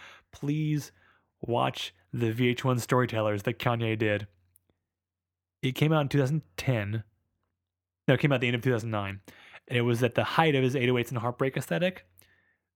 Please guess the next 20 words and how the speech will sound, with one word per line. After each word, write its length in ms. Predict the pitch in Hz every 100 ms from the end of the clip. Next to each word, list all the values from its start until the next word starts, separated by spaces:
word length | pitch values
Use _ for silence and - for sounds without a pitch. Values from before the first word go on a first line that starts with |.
| _
So, 420 | - 139 123 127
I 80 | -
mean, 240 | 127 120 139
you, 140 | 135 147
you 100 | 127
didn't 220 | 123 123
ever 160 | 120 113
saw 220 | 123 120
him 260 | 110 110 113
or, 60 |
like, 160 | 110 104
any 120 | 107
press 380 | 101 _ 131 117
photos 220 | - 113
of 60 | 113
him 220 | 113 110
during 140 | 113
this 120 | 107 98
time. 380 | 120 110 107 107 - - - _
He, 160 | 131